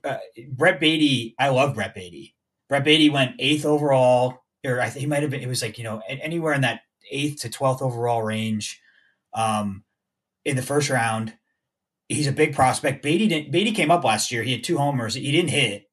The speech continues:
and it was a very small sample size. And people are, like, clamoring for Brett Baty and can't wait to roster him. And a guy like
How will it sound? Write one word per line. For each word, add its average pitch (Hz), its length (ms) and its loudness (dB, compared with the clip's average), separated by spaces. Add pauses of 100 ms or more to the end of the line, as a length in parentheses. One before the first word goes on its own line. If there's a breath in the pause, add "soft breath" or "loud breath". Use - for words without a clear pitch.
(280)
and 120 200 -2
it 135 120 -4
was 127 140 -2
a 127 60 -4
very 135 200 2
small 147 240 0
sample 131 320 -2
size. 101 500 -4 (460 soft breath)
And 131 140 -2
people 156 260 0
are, 127 160 4
like, 110 140 -4
clamoring 143 640 -2
for 123 100 -4
Brett 113 240 -4
Baty 117 300 -2
and 104 80 -8
can't 127 220 -4
wait 123 140 -2
to 120 80 -4
roster 120 440 0
him. 104 280 -8
And 110 120 -6
a 110 60 -2
guy 127 240 0
like 110 320 -4